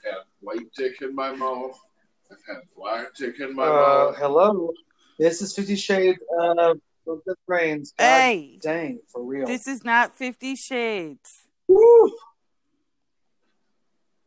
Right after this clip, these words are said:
Speaker 3: Good job on curbing that, Jason.
Speaker 2: And I
Speaker 3: Every time you say that,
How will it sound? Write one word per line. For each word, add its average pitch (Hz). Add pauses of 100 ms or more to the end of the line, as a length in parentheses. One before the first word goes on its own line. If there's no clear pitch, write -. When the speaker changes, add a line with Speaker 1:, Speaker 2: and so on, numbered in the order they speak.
(480)
Speaker 3:
Good 220
job 220
on 220
curbing 196
that, 185
Jason. 202
Speaker 2:
And 180
I 185 (2250)
Speaker 3:
Every 247
time 285
you 240
say 208
that, 190